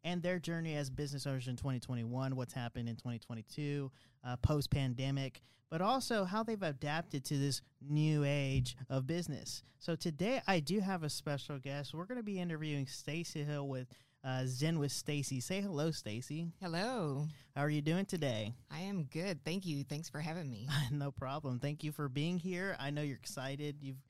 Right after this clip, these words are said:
Speaker 1: got a very interesting business, and we definitely wanna talk about that. But before we get into the show today, I do wanna make sure we say thank you to our, uh, sponsors. The first sponsor, of course,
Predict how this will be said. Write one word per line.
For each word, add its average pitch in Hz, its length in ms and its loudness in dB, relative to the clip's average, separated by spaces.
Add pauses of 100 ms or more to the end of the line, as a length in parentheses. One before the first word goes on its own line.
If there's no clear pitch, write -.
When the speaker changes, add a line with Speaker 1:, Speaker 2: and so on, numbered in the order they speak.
(280)
Speaker 1:
got 156 120 2
a 147 40 2
very 147 340 4
interesting 135 480 0
business, 120 600 0
and 117 220 0
we 120 80 -2
definitely 139 400 -2
wanna 127 200 -2
talk 131 260 -4
about 117 300 -10
that. 113 260 -6 (380)
But 151 80 -2
before 165 320 6
we 214 80 -2
get 185 140 0
into 180 180 -4
the 147 100 -2
show 170 320 -2
today, 120 320 -6
I 120 60 -4
do 139 180 -6
wanna 160 240 -4
make 139 180 -8
sure 147 220 -8
we 135 80 -4
say 135 320 -4 (180)
thank 139 200 0
you 139 120 2
to 135 220 -2
our, 113 320 -2 (300)
uh, 110 140 -4
sponsors. 131 580 -6
The 131 80 -8
first 135 260 -8
sponsor, 127 340 -6
of 117 120 -8
course, 147 400 0